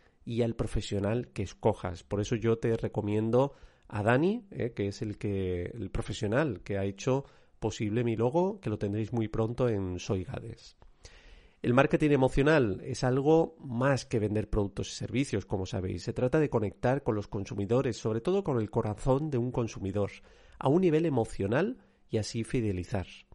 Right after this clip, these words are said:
Las marcas con más éxito conectan con su público y comprenden lo que necesitan para satisfacer sus necesidades emocionales. Utilizan el marketing emocional como forma de crear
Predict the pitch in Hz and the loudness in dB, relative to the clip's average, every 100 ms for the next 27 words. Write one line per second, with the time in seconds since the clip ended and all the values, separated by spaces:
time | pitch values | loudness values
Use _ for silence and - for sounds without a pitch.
0 | - - - - - 110 107 113 147 156 | -20 -20 -20 -20 -8 -2 0 2 2 2
1 | 131 104 - 101 120 - 123 - 160 151 | 0 0 -4 -2 -2 -2 -4 -4 -6 -2
2 | 208 254 - 110 110 - 135 139 127 101 | -4 -4 -4 -2 -2 -2 -4 -4 -6 -6
3 | - - 131 131 113 - 127 - _ _ | -6 -4 0 0 -2 -2 -6 -8 _ _
4 | - 156 180 139 131 143 156 139 117 107 | -2 4 4 4 2 2 0 0 0 -2
5 | 101 - 143 147 104 90 101 104 110 110 | -4 -4 -2 0 -2 -2 -6 -6 -6 -6
6 | - 117 - 196 247 - - - 117 117 | -4 -2 0 0 -2 -12 -16 -12 -4 -2
7 | 113 117 110 110 107 98 92 - 95 - | -2 -2 -4 -2 -2 -4 -6 -6 -6 -8
8 | - 123 - - - - - - 117 135 | -10 -14 -16 -20 -20 -20 -20 -14 0 2
9 | 143 170 147 120 135 165 160 143 135 123 | 4 4 4 4 4 2 0 -2 0 0
10 | 135 123 139 107 - 107 - 131 139 156 | 2 2 2 0 -4 -4 0 2 2 2
11 | 147 127 107 113 143 | 0 0 0 2 0